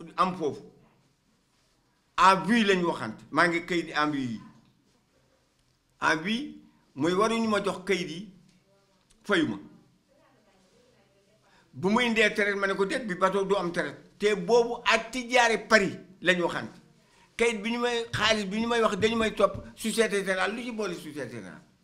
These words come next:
Man xaw ma lan la. Comme que man at ti jaar Paris lañ ubbi woon,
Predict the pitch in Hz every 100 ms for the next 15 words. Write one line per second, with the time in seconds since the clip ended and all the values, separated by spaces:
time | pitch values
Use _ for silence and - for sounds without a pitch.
0 | _ - 127 110 110 113 92 82 _ _
1 | _ _ _ _ _ _ _ - 254 247
2 | 233 220 196 190 202 185 175 - 143 139
3 | 170 180 180 151 170 175